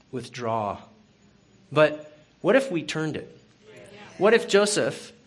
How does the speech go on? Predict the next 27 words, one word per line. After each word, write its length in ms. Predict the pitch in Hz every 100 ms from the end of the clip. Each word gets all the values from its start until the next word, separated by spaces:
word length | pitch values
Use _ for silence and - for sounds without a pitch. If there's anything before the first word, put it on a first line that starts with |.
| -
came 260 | 180 170
out 220 | 151 165 170
of 240 | 143 -
prison, 560 | - 175 147 123 127 - - -
got 220 | 160 165
out 180 | 156 147
of 180 | 131 143
debt, 240 | 147 131
and 160 | 127 127
began 360 | 127 143 143
to 180 | 139 135
activate 720 | 127 131 135 117 113 110 - - _ _
and 160 | 139 131
began 320 | 147 143 139
to 120 | 131 120
speak 520 | - - 165 151 151
to 60 | -
Pharaoh? 460 | - 120 80 - - - - - - - -
And 140 | 131 131
Pharaoh 300 | 156 156 139
began 260 | 135 131
to 60 | 110
listen, 420 | 117 139 - 113
and 180 | 110 107
he'd 220 | 131 123
go, 160 | 117 104
"That's, 560 | 110 123 127 - -